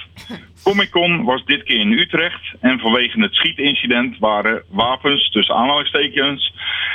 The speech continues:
en ook rugza-, rugzakken verboden. Wel mocht je een doorzichtig tasje meenemen, wat trouwens heel erg schattig uitzag. Als stil verzet liepen mensen in de meest prachtige kostuums met een bordje pieuw pieuw.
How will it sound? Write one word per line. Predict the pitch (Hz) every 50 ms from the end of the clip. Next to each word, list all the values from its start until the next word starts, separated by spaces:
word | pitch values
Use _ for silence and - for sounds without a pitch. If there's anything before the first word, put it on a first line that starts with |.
| - - -
en | - 190 208 196
ook | 175 170 151 147
rugza-, | 139 143 143 139 - - - - 131 - - 120
rugzakken | 123 135 143 - - - 127 117 - 120
verboden. | 107 117 107 107 98 90 113 - - - - - - - - - - - - - - - - - -
Wel | - 151 180 220 226
mocht | 208 190 190 175 - -
je | - 156
een | 139 123 139 135 120
doorzichtig | 117 127 123 113 147 151 - - 123 - -
tasje | 185 160 - - 127 110
meenemen, | 107 104 101 95 95 95 95 - 82 - - - - - _
wat | - 107 -
trouwens | 113 101 98 113 113 -
heel | 104 104 107 110
erg | 117 113 - -
schattig | - - 110 110 - - -
uitzag. | 147 160 151 - - 113 98 101 101 - - - - - _ - - - - - - - - - -
Als | - - 131 -
stil | - - 240 254 254 196
verzet | 190 175 120 123 127 160 - - - -
liepen | - 123 123 120 - 135 113
mensen | 117 143 175 185 - - 185 -
in | 120 139 131
de | 123 117
meest | 117 135 127 120 - - -
prachtige | _ - 220 226 - - 208 170 170
kostuums | 165 - 165 156 - - - 135 160 185 202 - -
met | 127 123
een | 127 120 113
bordje | 123 165 180 - - 160 160 160 - - _ _
pieuw | - - 202 190 170
pieuw. | - - 226 214 160 - 220 202